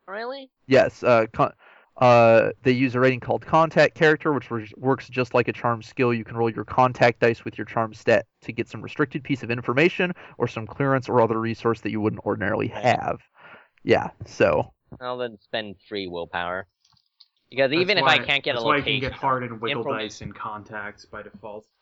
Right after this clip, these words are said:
Speaker 1: Yeah. If I have wiggle dice and contact mom. So, uh, let's see. So, two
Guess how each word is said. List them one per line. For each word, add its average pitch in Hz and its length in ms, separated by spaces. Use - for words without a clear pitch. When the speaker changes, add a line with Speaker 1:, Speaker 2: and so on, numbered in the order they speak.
Speaker 1:
Yeah. 92 240
If - 600
I 101 100
have 104 140
wiggle 113 240
dice 113 240
and 117 180
contact 117 440
mom. 117 400
So, 104 200
uh, 98 180
let's 95 200
see. 90 260
So, 92 300
two 143 560